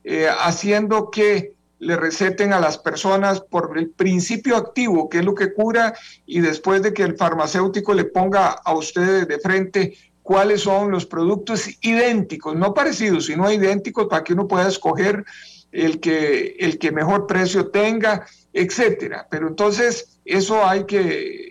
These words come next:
esto es una de las peleas que estoy dando para que la plata le alcance a los costarricenses. Y entonces, yo le pediría también, entonces, que, que a las tres, eh, vayamos nosotros cerrando aquí para,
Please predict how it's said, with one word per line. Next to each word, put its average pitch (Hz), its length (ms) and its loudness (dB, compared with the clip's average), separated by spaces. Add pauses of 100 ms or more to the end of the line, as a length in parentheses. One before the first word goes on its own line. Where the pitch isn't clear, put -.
esto 180 240 0
es 202 80 2
una 208 220 2
de 202 60 4
las 160 180 0
peleas 190 400 0
que - 80 -6
estoy 185 240 -2
dando 185 340 0
para 151 300 0
que 147 120 -6
la 151 200 -4
plata 196 320 2
le 202 100 4
alcance 165 420 -2
a 190 60 -2
los 170 160 -4
costarricenses. - 1300 -6 (120)
Y 170 140 0
entonces, 190 880 0 (1120)
yo 185 160 0
le 190 100 2
pediría 175 720 0
también, 170 400 0
entonces, 170 680 0 (420)
que, 143 280 0
que - 140 -4
a 147 60 2
las 156 160 -2
tres, 180 520 0 (400)
eh, - 360 -14
vayamos 170 520 0
nosotros 175 400 -2
cerrando 175 380 0
aquí 170 220 0
para, 160 420 -4